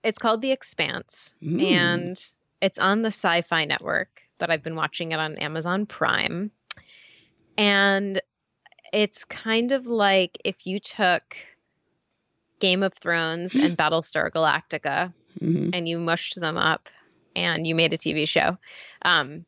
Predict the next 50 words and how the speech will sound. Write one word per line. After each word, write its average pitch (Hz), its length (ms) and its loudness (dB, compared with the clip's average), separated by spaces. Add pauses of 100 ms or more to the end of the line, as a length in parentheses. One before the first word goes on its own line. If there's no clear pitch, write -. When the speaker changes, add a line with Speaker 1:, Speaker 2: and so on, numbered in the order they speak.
(220)
Speaker 1:
it's - 560 -4 (480)
has, 180 280 -2
like, 170 200 -2
a 170 60 2
lot 165 240 2
of 165 60 -2 (140)
cool 180 220 -2
political 160 320 -4
intrigue 156 720 -2 (460)
in 170 280 2
space. - 840 0 (320)
Some 165 160 4
of 320 120 4
it's 143 120 2
Speaker 2:
Wow. 156 60 -4
Speaker 1:
on - 80 -8
Earth, 67 180 -4 (140)
but 175 80 -2
a 175 40 2
lot 180 220 2
of 156 80 -2
it's 147 140 -4
in 147 180 -8
space. - 320 -2
Speaker 2:
That's 330 160 2
cool. 403 180 4
Is 180 120 6
it, 202 40 6
Speaker 1:
And 180 60 2
Speaker 2:
like, 180 140 0
in 170 80 6
the 165 60 2
Speaker 1:
it's - 60 -6
Speaker 2:
future, 185 400 -2
or? 151 340 0 (2000)
Speaker 1:
Yes. 196 640 2
I 208 80 2
think 240 220 -2
it's, - 240 -6
I 208 100 -4
can't 240 240 -6
remember. 190 340 0
There's 180 220 0
that 185 220 0
thing 202 160 -2
at 196 80 -4
the 190 40 -10
beginning 175 360 -2
of 156 100 -6
the 160 300 2